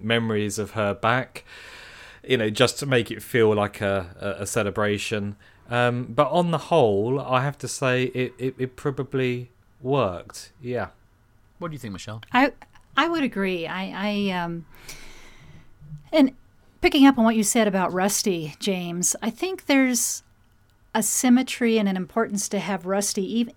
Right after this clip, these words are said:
Speaker 3: in the story, even though I wasn't all that excited about Rusty per se, but,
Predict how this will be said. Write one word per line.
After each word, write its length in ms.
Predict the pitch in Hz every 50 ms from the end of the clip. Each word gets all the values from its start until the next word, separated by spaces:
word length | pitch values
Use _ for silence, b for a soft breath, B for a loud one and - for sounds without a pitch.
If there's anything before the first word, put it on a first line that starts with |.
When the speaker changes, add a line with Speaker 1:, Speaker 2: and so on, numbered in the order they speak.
| _ _
Speaker 3:
in 140 | - 220 226
the 80 | 226 226
story, 300 | - - 196 190 196 214
even 160 | 262 285 269
though 120 | 208 165
I 120 | 170 190 202
wasn't 260 | 185 175 160 170 180
all 100 | 180 170
that 180 | 170 165 - - - - _ _ _ _ _ _ _ _ _ _ -
excited 380 | 233 233 - - 220 208 202 190
about 260 | 180 180 175 160 -
Rusty 340 | 190 202 202 - - 196 175
per 160 | - - 196
se, 340 | 190 - - 233 208 196 185
but, 220 | 165 180 175 -